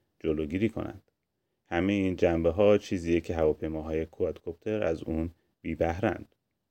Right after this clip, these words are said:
دکتر یاو ویچین، پژوهشگر دانشگاه ملی سنگاپور که رهبری این گروه پژوهشی رو بر عهده داشت، به وبسایت دانشگاه ساوت استرالیا گفت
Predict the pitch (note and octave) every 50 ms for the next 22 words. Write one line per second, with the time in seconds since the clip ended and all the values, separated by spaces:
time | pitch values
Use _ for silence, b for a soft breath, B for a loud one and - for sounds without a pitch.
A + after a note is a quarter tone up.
0 | _ _ _ _ _ - - D3+ D3+ - - F#3+ F#3 F#3 E3+ D3+ C#3+ C#3 C#3 D3
1 | D3 C#3+ C#3 B2+ A2+ F#2+ G2 F#2+ G2+ G2 - - - - B2 B2+ C3+ C3+ C#3 C#3
2 | - - F#2 E2 E2 E2 D#2+ - - - F#2+ F#2+ F#2 F#2+ F#2 F2 E2 D#2+ D#2+ -
3 | - E2 D#2+ D#2+ D#2 D#2 D2+ D2+ D2+ - A#2+ B2+ - - B2+ A2 G2 G#2 G2+ G2+
4 | F#2+ - A2 G#2 - - F#2+ E2 D#2 E2 D#2 D#2+ E2 - E2 E2+ G#2+ C3 C#3+ C3+
5 | G2+ F#2 E2 D#2 D#2 D#2 D#2 D#2 D2+ - E2+ D2+ D2 D2 D2+ D2 D2 C#2+ - E2
6 | D#2 D2+ D2 D2 D2 D2+ E2 D#2+ - - F#2+ - A#2+ A#2+ A#2+ - - - F2 F2+
7 | F#2 - - F#2 F#2 - - - B2+ C3 - C3 G#2+ - E2+ D#2 D2+ D2 - -
8 | D#2 C#2+ - - D2 C#2 - C#2+ C#2 - - - D2+ D2+ D2 D2+ E2 F2+ F2 F2+
9 | F#2+ G2 G2+ -